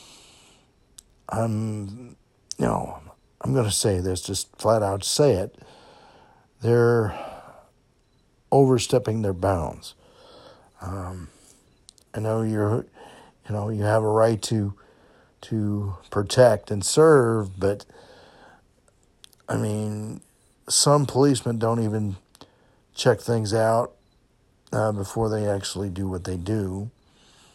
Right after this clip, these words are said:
um, or they're power hungry.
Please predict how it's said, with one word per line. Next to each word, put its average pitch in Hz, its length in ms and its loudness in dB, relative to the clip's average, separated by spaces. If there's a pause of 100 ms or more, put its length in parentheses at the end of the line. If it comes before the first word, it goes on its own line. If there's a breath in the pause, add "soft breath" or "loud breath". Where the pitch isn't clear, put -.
(500 soft breath)
um, 92 640 -8 (480)
or 107 260 0
they're 107 460 0 (800)
power 110 260 6
hungry. 95 440 -4